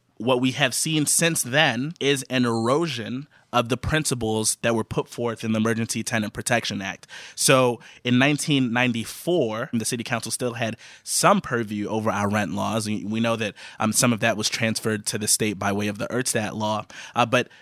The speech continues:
the city council in ni-, in nineteen ninety-four passes our first, um, what, w-, what is commonly known as vacancy decontrol,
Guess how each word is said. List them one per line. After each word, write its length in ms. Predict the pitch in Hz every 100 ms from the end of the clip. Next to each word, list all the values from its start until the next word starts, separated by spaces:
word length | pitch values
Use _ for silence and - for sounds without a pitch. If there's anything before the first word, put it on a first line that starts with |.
| -
the 60 |
city 220 | - 175 165
council 380 | 165 156 135
in 80 | 123
ni-, 120 | 117 -
in 140 | 113
nineteen 240 | 127 127 127
ninety-four 500 | 117 113 156 165 - - -
passes 360 | 135 135 131
our 200 | 120 139
first, 400 | - 139 131 -
um, 300 | 107 113 107 107
what, 180 | 120 110
w-, 200 | - 117
what 80 | 117
is 80 |
commonly 500 | - - 143 135 123
known 220 | 117 113 110
as 120 | 107
vacancy 540 | 120 117 120 113 113
decontrol, 720 | 104 107 - 107 - 110 92